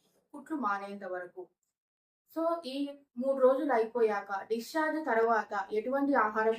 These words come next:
తీసుకోవాలి ఇంటికి వెళ్ళాక అంటే ఈ ఆహారం రెండు రకాలుగా ఉంటుందన్నమాట. పాలు పెరగడానికి ఆహారం వేరే, వేరే విధంగా ఉంటుంది, మరియు కుట్లు మానడానికి ఆహారం వేరే విధంగా ఉంటుంది. ఈ డెలివరీ అయిన మహిళ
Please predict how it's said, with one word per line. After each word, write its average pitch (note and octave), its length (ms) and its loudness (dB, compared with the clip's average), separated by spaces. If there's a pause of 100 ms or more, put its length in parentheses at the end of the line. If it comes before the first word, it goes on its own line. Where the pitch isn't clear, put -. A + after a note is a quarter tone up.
తీసుకోవాలి G3+ 600 -8
ఇంటికి A3+ 420 -10
వెళ్ళాక G3 480 -4
అంటే G#3 640 -4 (400)
ఈ D4 120 -2
ఆహారం C#4 500 0
రెండు A3+ 220 4
రకాలుగా G#3 560 0
ఉంటుందన్నమాట. F#3 800 -8 (120)
పాలు D4 320 -2
పెరగడానికి B3 640 -2
ఆహారం A3+ 520 0
వేరే, G#3+ 320 -6 (260)
వేరే G#3+ 280 0
విధంగా G3 380 -6
ఉంటుంది, F#3 560 -10 (360)
మరియు C#4 260 -2
కుట్లు D4+ 280 -4
మానడానికి A3 640 0
ఆహారం A3 440 0
వేరే G3 260 -8
విధంగా F#3 420 -10
ఉంటుంది. F#3+ 380 -14
ఈ C#4+ 220 -10
డెలివరీ C#4 440 4
అయిన A3+ 200 -2
మహిళ A3+ 420 -4